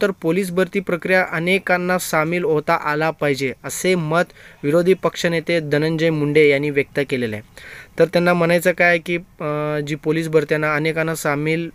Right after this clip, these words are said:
व्हायला पाहिजे, ट्राय करायला पाहिजे, असा अचानक तुम्ही बदल केलं तर कसं, त्यांनी विरोध करत आहेत. त्यांनी एक ट्विट पण केलेलं आहे. त्या ट्विटमध्ये काय सांगितलं आहे तुम्हाला सांगतो मित्रांनो. त्या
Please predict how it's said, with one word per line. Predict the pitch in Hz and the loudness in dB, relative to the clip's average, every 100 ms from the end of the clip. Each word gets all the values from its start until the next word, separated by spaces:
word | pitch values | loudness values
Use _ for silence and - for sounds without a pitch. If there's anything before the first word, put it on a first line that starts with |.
| - | -8
व्हायला | 147 147 156 156 156 | 0 2 2 0 0
पाहिजे, | 151 143 135 135 127 131 - - - | 0 0 0 -2 -4 -10 -20 -20 -6
ट्राय | 147 151 | 0 0
करायला | 156 147 147 147 | 0 -2 -2 -4
पाहिजे, | 139 131 135 | -4 -4 -6
असा | 135 - 151 143 | -6 -6 -4 -4
अचानक | - 160 160 - | -4 -4 -4 -6
तुम्ही | 160 | -4
बदल | 151 143 151 | 0 2 0
केलं | 156 151 151 | 0 -2 -2
तर | 147 | -4
कसं, | 151 139 156 131 120 - - - - - - | -4 -2 0 0 -6 -14 -20 -20 -20 -20 -2
त्यांनी | 214 240 | 2 4
विरोध | 202 208 185 | 6 4 4
करत | 151 131 120 | 0 0 -4
आहेत. | 117 | -10
त्यांनी | 151 - 147 | -12 -6 -4
एक | 151 - | -4 -6
ट्विट | 160 180 - | -2 -2 2
पण | 190 190 | 0 2
केलेलं | 180 180 180 | 2 2 2
आहे. | |
त्या | 180 | 2
ट्विटमध्ये | 170 175 170 175 175 | 0 -2 -2 -2 0
काय | 165 160 | 0 0
सांगितलं | 170 160 160 | 0 -2 -2
आहे | 151 | -2
तुम्हाला | 156 156 | -4 -4
सांगतो | 156 147 151 | -4 -4 -4
मित्रांनो. | 151 143 147 147 | -4 -4 -4 -4
त्या | 147 | -4